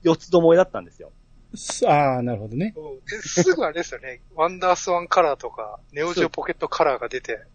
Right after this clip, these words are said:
Speaker 1: で、どんどんどんどんバージョンアップして、このくらい色々出とんですよ、なんか。
Speaker 2: うん。
Speaker 1: うん。ややこしい時でもあるんですよね。
Speaker 3: うん。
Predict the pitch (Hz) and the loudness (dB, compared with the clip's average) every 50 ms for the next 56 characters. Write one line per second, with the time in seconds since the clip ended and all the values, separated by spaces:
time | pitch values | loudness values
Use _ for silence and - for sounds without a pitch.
0 | _ - 185 151 135 - 285 285 240 208 208 240 220 156 117 151 147 143 131 165 | _ -4 -4 -4 -4 -4 -6 2 2 2 2 4 2 4 6 8 6 8 6 4
1 | 175 156 - 113 - 123 - - 190 226 240 240 240 180 147 165 214 285 302 294 | 2 2 2 -8 -8 -10 -8 -4 -4 -4 2 2 2 2 2 0 0 2 2 2
2 | 311 285 311 285 254 165 127 110 - 110 107 104 107 104 92 82 82 - - - | 2 0 2 4 4 2 2 0 -4 -10 -10 -10 -10 -10 -10 -12 -12 -12 -18 -20
3 | - - 151 143 135 131 123 113 107 104 98 120 113 - - - _ - - 110 | -16 -6 -2 -2 -2 -2 -2 -6 -8 -10 -12 -14 -16 -16 -20 -20 _ -20 -20 -20
4 | 104 104 104 - - 151 180 180 180 - 180 165 - 165 139 127 104 101 104 98 | -18 -18 -16 -6 2 4 4 4 4 2 0 -2 -2 -2 -2 -2 -2 -2 -6 -6
5 | 90 87 87 87 - - - 73 80 87 - - - - 127 120 | -6 -6 -8 -14 -18 -18 -14 -10 -10 -10 -10 -10 -12 -12 -12 -12